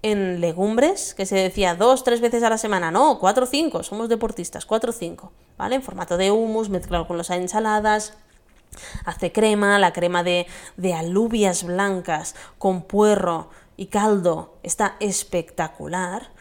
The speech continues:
¿vale? Eh, cremas de garbanzos, eh, hummus también, de todos los tipos y sabores, los edamames.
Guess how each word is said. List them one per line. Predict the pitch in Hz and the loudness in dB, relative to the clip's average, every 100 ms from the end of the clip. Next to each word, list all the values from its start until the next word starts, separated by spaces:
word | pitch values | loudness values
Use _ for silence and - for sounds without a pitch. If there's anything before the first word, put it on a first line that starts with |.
| - - | -20 -16
¿vale? | 180 165 185 240 - - | -8 -8 -6 -6 -8 -6
Eh, | 202 185 180 175 175 165 160 | -2 0 2 4 2 2 -2
cremas | 202 214 208 | 0 0 0
de | 202 | 0
garbanzos, | 180 170 185 233 214 208 208 208 208 | -2 -2 0 0 -2 0 2 2 0
eh, | 180 175 170 165 | -2 -2 -4 -6
hummus | 175 180 170 | -12 -14 -14
también, | - 170 175 220 190 | -14 -10 -4 -2 0
de | 170 | 0
todos | 175 175 | -2 -2
los | 175 - | -4 -6
tipos | 175 170 - | -10 -8 -8
y | |
sabores, | - 175 208 196 | -6 0 2 0
los | 190 - | -4 -10
edamames. | 160 156 202 233 208 208 | -10 -4 0 0 0 -2